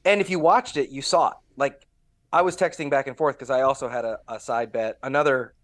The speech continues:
um, <laughs> side bet where I had Rahm Scheffler head-to-head against a buddy of mine.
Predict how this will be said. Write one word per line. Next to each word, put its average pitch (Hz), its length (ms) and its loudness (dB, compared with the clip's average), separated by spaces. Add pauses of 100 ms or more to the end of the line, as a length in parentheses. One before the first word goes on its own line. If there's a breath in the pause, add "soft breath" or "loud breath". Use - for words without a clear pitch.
(480)
um, 107 400 -6
<laughs> - 0 -
side 143 320 -2
bet 131 160 -2
where 113 100 -2
I 127 80 0
had 143 140 -4
Rahm 117 500 -2
Scheffler 180 420 0
head-to-head 110 380 -10
against 101 280 -12
a 107 40 -16
buddy 101 240 -8
of 95 80 -14
mine. 95 280 -12